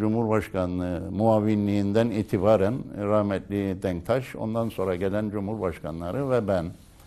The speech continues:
E, şimdi geçmişte tabii bu makamlara nasıl gelinirdi, nasıl gidilirdi, o ayrı bir tartışma konusu, o da bir ayrı program, e, konusu olur. Ama son yıllarda özellikle Kıbrıs Türk demokrasisinde ciddi gelişmeler,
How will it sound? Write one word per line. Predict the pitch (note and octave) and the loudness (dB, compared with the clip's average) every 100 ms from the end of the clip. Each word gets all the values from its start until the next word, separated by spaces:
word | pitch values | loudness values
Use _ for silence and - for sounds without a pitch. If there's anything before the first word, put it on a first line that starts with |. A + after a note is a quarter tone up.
| - - - - - - | -20 -20 -20 -20 -12 -6
E, | A#2 A2+ A2+ A2+ A2+ A2+ | -2 -2 0 -2 -4 -6
şimdi | D3 D#3+ D#3+ | -4 -4 2
geçmişte | D#3 D3+ B2+ A#2+ - C#3+ | 4 4 4 -2 0 0
tabii | - C#3 C#3+ C3+ A#2 | 0 0 0 0 -2
bu | B2+ | 0
makamlara | C3+ C3+ B2+ A#2 A2 G#2 | 0 0 -2 2 2 2
nasıl | A2+ C3 B2+ | 2 0 -2
gelinirdi, | A2 A2+ G2 F#2+ F#2 E2+ F#2+ F#2+ F#2 | 0 0 0 -2 -2 -2 -2 -2 0
nasıl | B2 B2 | 0 0
gidilirdi, | A2+ A2 G2 F#2 F#2+ G2+ | 0 0 0 0 -2 0
o | C3+ | 2
ayrı | B2+ B2 A#2+ C3 | 4 4 4 2
bir | B2 | 2
tartışma | C3 B2 A2 - C3 C#3 | 0 0 -2 -2 -2 -2
konusu, | C#3+ C3+ A#2 | -2 -2 -2
o | G2+ A#2+ | 2 2
da | C3 A#2+ | 4 2
bir | B2 - A2+ | 0 2 2
ayrı | A2+ C3 | 4 2
program, | C3 A#2+ A#2 A#2 G#2 E2+ - - - - | 4 4 6 4 0 -6 -20 -20 -20 -6
e, | G2+ F2+ E2+ | -2 0 0
konusu | A2 G#2 G2 C#3 | 2 2 2 4
olur. | B2 F2+ D#2 - | 4 2 -4 -8
Ama | G#2+ G#2+ G2+ - - | -6 -4 -6 -10 -16
son | - D3+ G3 | 0 0 2
yıllarda | F3+ B2+ G2+ E2+ E2+ | 0 2 2 2 -2
özellikle | F#2+ F#2 F#2 F#2+ A2+ - F#2 - - - - - | -2 -2 -2 -2 -6 -4 -4 -6 -20 -20 -16 -2
Kıbrıs | C3+ C3+ C3+ | 2 2 2
Türk | D3+ C#3 | 0 2
demokrasisinde | A#2+ G#2 F#2+ F2+ F2 F#2 - F#2 A#2 C3+ | 0 0 0 0 0 -2 -4 -4 -2 -2
ciddi | A#2 - C3+ | -2 -4 -2
gelişmeler, | A#2+ G#2+ G2 - F#2+ F#2+ E2 - | 2 2 0 -4 0 0 0 -8